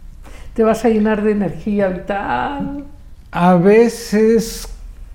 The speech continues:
Speaker 2: cuando no estamos acostumbrados, de repente podemos sentir un pequeño mareo,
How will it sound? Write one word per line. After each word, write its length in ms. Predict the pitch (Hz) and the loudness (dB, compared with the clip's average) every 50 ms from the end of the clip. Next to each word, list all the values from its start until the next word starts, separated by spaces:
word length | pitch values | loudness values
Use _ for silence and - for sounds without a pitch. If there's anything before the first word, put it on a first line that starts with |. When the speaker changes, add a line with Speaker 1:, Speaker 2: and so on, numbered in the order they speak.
| - - | -16 -6
Speaker 2:
cuando 360 | - 175 170 170 170 170 175 170 | -2 0 2 2 2 2 4 4
no 120 | 180 202 | 4 4
estamos 420 | 196 202 - 208 202 208 202 202 | 2 2 2 2 4 4 2 2
acostumbrados, 960 | 202 - - 175 151 147 - - 160 160 160 160 170 180 185 185 185 180 160 143 | 0 0 2 0 0 0 0 0 2 4 4 4 4 4 4 4 4 2 4 4
de 80 | 151 | 2
repente 480 | 139 135 143 143 143 160 165 160 160 170 | 2 2 0 0 0 0 -2 0 0 0
podemos 400 | 147 156 160 160 160 165 165 151 | 0 2 0 2 2 0 0 0
sentir 400 | - 156 143 139 139 151 151 156 | 0 2 2 2 2 2 2 2
un 220 | 165 160 156 151 | 2 2 2 2
pequeño 560 | - 147 147 147 156 156 165 165 165 160 156 | 2 0 2 2 0 0 2 2 2 2 2
mareo, 960 | 156 151 147 143 135 147 160 175 190 190 185 185 180 175 175 170 170 170 170 | 2 4 4 2 4 4 2 4 4 4 4 4 4 4 4 4 2 2 0